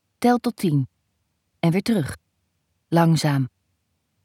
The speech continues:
Alles om mijn hart, dat zo'n duizend slagen per minuut slaat, tot kalmte te manen.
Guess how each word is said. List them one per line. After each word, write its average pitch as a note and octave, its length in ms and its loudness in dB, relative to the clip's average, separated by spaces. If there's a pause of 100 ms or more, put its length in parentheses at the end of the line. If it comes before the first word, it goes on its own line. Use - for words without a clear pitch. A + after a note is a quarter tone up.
Alles D4 320 0
om A#3+ 100 4
mijn G3+ 160 6
hart, G3+ 340 -2
dat F#3+ 140 0
zo'n F3+ 200 0
duizend B3 420 4
slagen G#3+ 360 -4
per E3+ 160 0
minuut F3 320 2
slaat, A3+ 440 -2
tot - 180 -8
kalmte D#3 380 0
te D3+ 120 -2
manen. C3 360 0